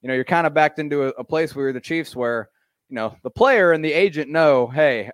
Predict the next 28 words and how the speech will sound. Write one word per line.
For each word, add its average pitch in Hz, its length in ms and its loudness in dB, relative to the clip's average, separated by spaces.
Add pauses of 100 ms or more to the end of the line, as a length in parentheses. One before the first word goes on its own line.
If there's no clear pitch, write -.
I, 135 240 -6
you 131 340 -14
traded 185 380 -2
a 139 40 -2
lot 139 280 -2
for 131 260 -4
me. 127 220 -8
You 117 100 -12
know, 113 220 -4
we 143 240 -6
kinda 147 240 -6
have 131 160 -4
leverage 131 320 -6
in 123 80 -14
terms 123 260 -10
of 113 140 -12
we 143 240 -8
th-, 143 260 -20
don't 135 300 -4
think 131 220 -10
you're 127 160 -8
gonna 123 180 -8
let 120 180 -2
us 117 180 -6
walk 113 300 -6
in 107 80 -18
free 110 240 -8
agency." 101 560 -14